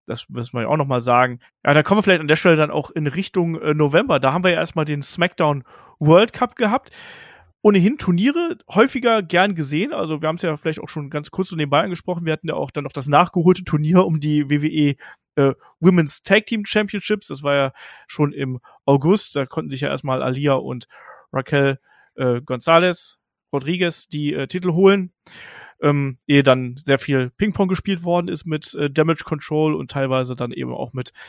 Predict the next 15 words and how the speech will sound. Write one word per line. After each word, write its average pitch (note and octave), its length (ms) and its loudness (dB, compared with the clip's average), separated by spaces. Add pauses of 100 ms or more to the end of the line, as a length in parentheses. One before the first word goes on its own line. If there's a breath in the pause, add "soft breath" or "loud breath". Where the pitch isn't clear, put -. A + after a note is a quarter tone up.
(280 loud breath)
äh, A#2+ 180 -4 (340 soft breath)
Asuka D3 400 4
und B2+ 320 -2 (300 loud breath)
Alexa C#3 480 4
Bliss. D#3 360 4
Da D3 100 -4
ging D3 120 -8
der C3+ 140 -4
Titel C#3+ 160 -10
dann C3+ 100 -4
immer C3 180 -10
oft - 140 -20
hin C3+ 120 -6
und A#2+ 120 -10
her. F#3+ 220 2